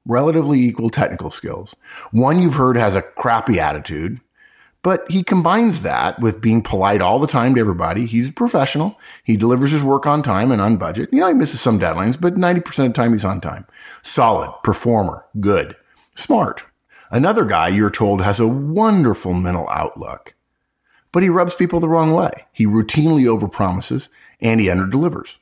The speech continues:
and he's late a lot. I mean, frankly, wouldn't you hire the first guy with what we would call the bad attitude?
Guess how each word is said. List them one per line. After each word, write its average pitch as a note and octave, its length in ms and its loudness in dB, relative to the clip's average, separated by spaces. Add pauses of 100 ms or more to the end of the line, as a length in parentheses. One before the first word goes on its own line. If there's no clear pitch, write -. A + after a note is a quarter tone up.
(220)
and F#3 400 2
he's E3+ 160 0
late G3 180 2
a G#2 60 0
lot. - 320 -8
I - 1080 -14
mean, D#3+ 60 0
frankly, G3+ 540 0 (680)
wouldn't A#3 300 2
you C#4 60 0
hire E3+ 340 2
the G#2+ 100 0
first D#3+ 360 -2
guy G3 400 -2 (500)
with C#3+ 340 0
what C#3 240 0
we D3+ 120 2
would D3+ 160 0
call D#3 360 0
the A2 200 0
bad A2+ 380 0
attitude? D#3+ 600 0